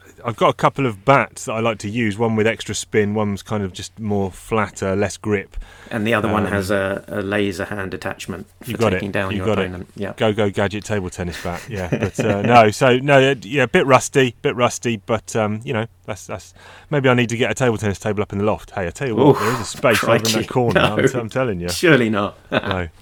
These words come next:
Speaker 1: uh, we'll
Speaker 2: I tell
Speaker 1: see.
Speaker 2: you, I tell you what though, I've, I've been doing a bit of comic reading, and I did, uh, I've worked my way through in probably less than two weeks,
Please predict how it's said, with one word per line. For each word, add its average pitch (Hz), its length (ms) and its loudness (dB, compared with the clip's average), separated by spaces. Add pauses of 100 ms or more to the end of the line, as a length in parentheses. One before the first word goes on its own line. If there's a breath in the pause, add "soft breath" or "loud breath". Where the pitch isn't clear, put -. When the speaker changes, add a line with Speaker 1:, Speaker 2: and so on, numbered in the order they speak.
Speaker 1:
uh, 101 400 0
we'll 117 140 0
Speaker 2:
I 131 40 2
tell 202 200 6
Speaker 1:
see. 170 140 4
Speaker 2:
you, - 120 -4
I 139 80 4
tell 196 180 2
you 135 120 6
what 147 140 6
though, 104 260 4
I've, 127 120 -2
I've 120 80 -4
been 131 140 2
doing 139 160 4
a 113 60 0
bit 117 120 0
of - 60 -8
comic 113 260 -2
reading, 98 340 -2
and 101 120 -2
I 101 100 -2
did, 104 320 -2
uh, 104 220 -2
I've 101 320 -4
worked 127 240 2
my 117 140 0
way 110 200 2
through 101 480 -2
in 101 280 -4 (300 loud breath)
probably 165 460 -4
less 139 320 0
than 123 140 -6
two 123 260 -2
weeks, 98 460 -2